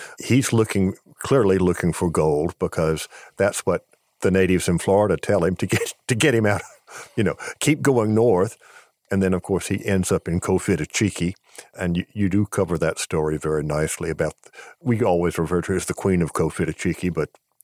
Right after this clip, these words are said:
the chiefess. And she presented him not with gold, but with baskets of freshwater pearls. But it seems like, and this was,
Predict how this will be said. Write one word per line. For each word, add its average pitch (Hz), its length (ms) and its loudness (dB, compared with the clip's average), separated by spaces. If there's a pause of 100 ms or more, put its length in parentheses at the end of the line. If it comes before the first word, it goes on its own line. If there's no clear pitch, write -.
the - 100 0
chiefess. 82 720 0 (320)
And 92 180 0
she 107 160 0
presented 92 520 2
him 82 260 2 (140)
not 98 360 2
with 80 320 -4
gold, 78 420 0 (100)
but 82 240 -2
with 92 180 -4
baskets 87 580 -2
of 82 80 -2
freshwater 78 600 -4
pearls. 78 640 -2 (1080)
But 101 100 -2
it - 80 -2
seems 131 320 0
like, 95 440 -2 (200)
and 87 140 0
this 107 180 0
was, 98 140 0